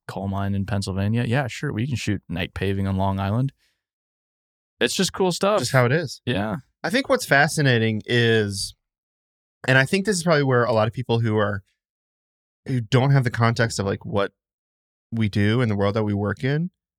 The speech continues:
Speaker 2: what that, if you don't have the context of what that is. So the majority of other people who travel for work,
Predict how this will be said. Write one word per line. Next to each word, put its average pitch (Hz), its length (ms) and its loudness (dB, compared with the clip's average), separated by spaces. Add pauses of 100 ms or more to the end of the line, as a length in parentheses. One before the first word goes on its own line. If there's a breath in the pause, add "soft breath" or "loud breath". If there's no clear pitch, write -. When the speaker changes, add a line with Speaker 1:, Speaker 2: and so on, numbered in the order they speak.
Speaker 2:
what 104 160 0
that, - 180 2 (160)
if 117 120 -4
you 117 60 -4
don't 127 260 2
have 131 100 2
the 101 60 -4
context 117 340 0
of 98 80 -8
what 101 140 -2
that 95 160 0
is. 123 280 -2 (920)
So 143 840 4
the 135 80 -2
majority 151 400 2
of 131 60 2
other 120 140 4
people 107 300 -4
who 107 160 2
travel 98 360 0
for 107 200 -2
work, 95 260 -2